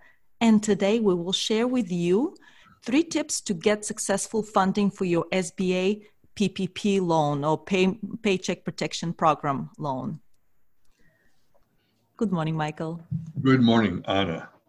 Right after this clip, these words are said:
Speaker 2: We're gonna do a little switch here this morning, Anna, because you're the one with the banking,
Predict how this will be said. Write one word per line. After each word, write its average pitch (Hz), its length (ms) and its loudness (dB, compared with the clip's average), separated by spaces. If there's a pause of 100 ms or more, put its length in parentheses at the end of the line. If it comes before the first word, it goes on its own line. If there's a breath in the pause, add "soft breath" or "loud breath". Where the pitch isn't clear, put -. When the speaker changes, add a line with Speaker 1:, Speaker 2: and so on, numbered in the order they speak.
(500 soft breath)
Speaker 2:
We're 104 140 0
gonna 104 240 2
do 104 160 4
a - 20 4
little 101 200 2
switch - 320 -2
here 95 160 0
this 92 200 -4
morning, 95 240 -2
Anna, 85 300 -4 (580)
because 98 400 -4
you're 110 220 2
the 98 160 2
one 101 260 2
with 95 100 0
the 98 60 -2
banking, 101 600 0